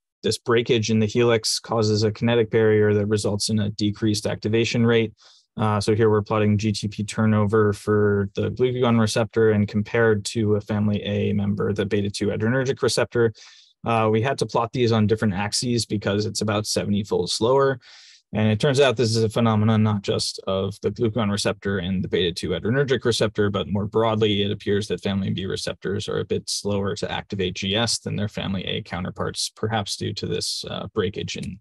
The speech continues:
in T M six. So at the end of this study, we were interested in potentially finding some in vivo interaction partner for the glucagon receptor that might facilitate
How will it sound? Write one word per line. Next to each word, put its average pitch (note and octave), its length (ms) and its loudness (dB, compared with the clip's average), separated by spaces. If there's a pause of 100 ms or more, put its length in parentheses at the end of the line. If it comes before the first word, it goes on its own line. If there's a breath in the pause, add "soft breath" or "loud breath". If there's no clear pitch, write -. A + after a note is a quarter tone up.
(120)
in G2+ 180 -6
T - 160 -10
M - 100 -10
six. - 440 -10 (1400)
So C3 320 4
at A#2 80 2
the C3 100 2
end D3+ 140 4
of C#3+ 60 2
this B2 160 2
study, B2 360 2
we A2+ 100 4
were A2 120 6
interested A#2 500 2
in A2+ 280 4
potentially A#2 520 0
finding G#2+ 480 2
some A2 300 2
in G#2+ 140 4
vivo A2 500 4
interaction G#2+ 680 -2
partner C3 460 -4
for B2 220 -4
the A#2+ 100 -2
glucagon C3 400 -2
receptor C3 440 -2
that A#2+ 120 0
might G#2+ 240 0
facilitate A#2+ 680 -2